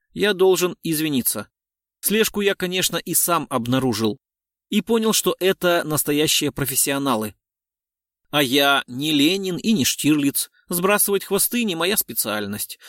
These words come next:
Ну вот я и решил обратиться за помощью к вам. В такой необычной форме». Гуров не выдержал и рассмеялся. «Ах ты засранец! Наколол, значит? Ладно, теперь я сам тобой займусь.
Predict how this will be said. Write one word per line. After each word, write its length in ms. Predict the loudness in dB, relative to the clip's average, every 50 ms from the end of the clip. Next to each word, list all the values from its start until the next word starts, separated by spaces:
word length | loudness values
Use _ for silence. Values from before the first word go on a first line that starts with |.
| -20 -10 -2
Ну 140 | 0 2 2
вот 220 | 2 2 0 0
я 180 | 0 0 0 2
и 60 | 2
решил 340 | 2 2 2 0 2 2 2
обратиться 540 | 2 2 0 -2 -2 -4 -6 -4 -4 -2 -2
за 100 | -2 -2
помощью 480 | -2 -4 -4 -2 -2 -2 -2 -2 -4
к 80 | -6 -8
вам. 380 | -6 -2 0 0 0 -2 -4 -8 _ _ _ _ _ _ _ _ _ _
В 100 | -6 -4
такой 280 | -2 0 0 0 0
необычной 640 | 0 -2 -2 -2 0 0 0 -2 -2 -4 -6 -6 _
форме». 540 | -10 -2 2 2 2 2 0 -2 -4 -4 -6 -10 _ _ _ _ _ _ _ _ _ _ _ _
Гуров 400 | 2 4 4 6 4 2 2 -2 -6
не 220 | -8 -4 -2 0
выдержал 600 | 0 2 0 0 2 0 0 0 0 0 0 0
и 220 | 0 0 0 0 2
рассмеялся. 960 | 2 2 0 0 0 -2 -2 -4 -2 -2 -2 -4 -4 -4 -4 -4 -4 -6 -8 _ _ _ _ _ _ _ _ _ _ _ _ -4
«Ах 380 | -2 2 2 2 2 0 -2
ты 260 | -2 -2 0 0 0
засранец! 1300 | 0 0 0 0 0 0 0 0 0 0 2 2 0 0 0 -2 -2 -4 -4 -2 -2 -2 -2 -2 -4 -6 -10 -8
Наколол, 680 | -6 -4 -2 0 2 2 4 4 4 4 4 4 4 2
значит? 640 | 2 0 -2 -2 -2 -2 -4 -4 -6 -6 -8 -14 -20 _ _ _ _ _ _ _ _ _ _ _ _ _
Ладно, 760 | -6 -4 -2 0 0 0 0 0 -2 -2 -2 -4 -4 -4 -6 -12 _ _ _ -4
теперь 340 | -4 -2 0 2 0 2
я 160 | 2 2 2 0
сам 340 | 0 0 0 -2 -2 -2
тобой 440 | -2 -2 -2 0 2 0 0 0 -2 _
займусь. 680 | -6 -4 -2 0 0 2 2 0 0 0 -2 -4 -6